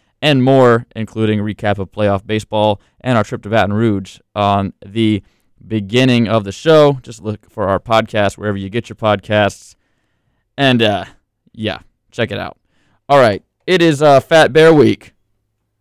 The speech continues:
ladies and gents. If you don't know what this is, um, you're about to learn an amazing fact about the world and, you know, why there is still great things going on. And there's a great thing going on in Katmai National Park and Preserve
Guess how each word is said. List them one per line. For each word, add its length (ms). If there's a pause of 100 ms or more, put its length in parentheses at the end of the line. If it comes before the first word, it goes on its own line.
(400)
ladies 280
and 100
gents. 520 (1160)
If 100
you 60
don't 120
know 80
what 140
this 200
is, 440 (160)
um, 500
you're 160
about 260
to 240
learn 380
an 100
amazing 460
fact 400
about 240
the 80
world 480
and, 380 (400)
you 80
know, 360
why 220
there 140
is 100
still 240
great 320
things 260
going 300
on. 420
And 220
there's 160
a 40
great 220
thing 140
going 240
on 260
in 260 (300)
Katmai 720
National 500
Park 380
and 180
Preserve 560